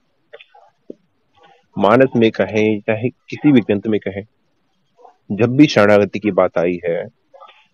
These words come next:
तो यही कहा है कि जो भी जीव मात्र पूर्ण भाव से, शरणागति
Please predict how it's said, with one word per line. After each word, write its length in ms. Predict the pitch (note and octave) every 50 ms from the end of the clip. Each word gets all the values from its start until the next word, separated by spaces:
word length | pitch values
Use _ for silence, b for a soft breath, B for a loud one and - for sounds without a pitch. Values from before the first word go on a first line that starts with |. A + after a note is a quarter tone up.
| _ _ _ _ _ _ _ _ _ _
तो 80 | B2
यही 340 | B2+ A#2 G#2+ G#2 A2+ D3 F#3+
कहा 400 | F#3+ - A2+ G#2 G#2+ G2 G2 G#2
है 100 | G2+ A#2+
कि 220 | - _ _ C3 A#2+
जो 340 | G#2+ G2+ - G#2 G2+ G2+
भी 260 | G2 A2+ C#3+ C3+ F#2+ - _ _ _ _ _ _ _ _ _ _ _ G#2+
जीव 420 | G2+ F#2 - C3+ D#3 D#3+ C3+ A#2
मात्र 300 | G#2 G2 F#2 F2+ - _ _ _ _ - - - _ _ _ _ _ _ _ _ _ _ _ _ _ _ _ _ _ _ _ _ _ _ _ _ _ _ _
पूर्ण 340 | - C#3 D#3 E3 E3 D#3 B2+
भाव 240 | G#2+ - G2+ G2 F#2 - _ -
से, 160 | F#2+ F2+ F#2+ - _ _ _ _ _ _ _ _ _ _ _ _ _
शरणागति 640 | - - G#2 F#2 F#2 F#2+ F#2 F2+ F#2 F#2 - A#2 A2